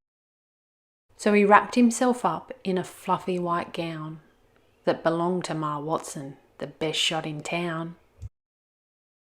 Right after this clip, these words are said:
He lay on the road to get covered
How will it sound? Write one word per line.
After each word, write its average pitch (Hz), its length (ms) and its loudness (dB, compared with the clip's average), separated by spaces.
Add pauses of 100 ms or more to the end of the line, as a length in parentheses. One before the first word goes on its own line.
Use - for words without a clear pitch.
(600)
He 202 140 4
lay 196 240 4
on 214 120 4
the 233 120 6
road 170 500 2 (760)
to 208 120 -2
get - 320 -4
covered 165 680 4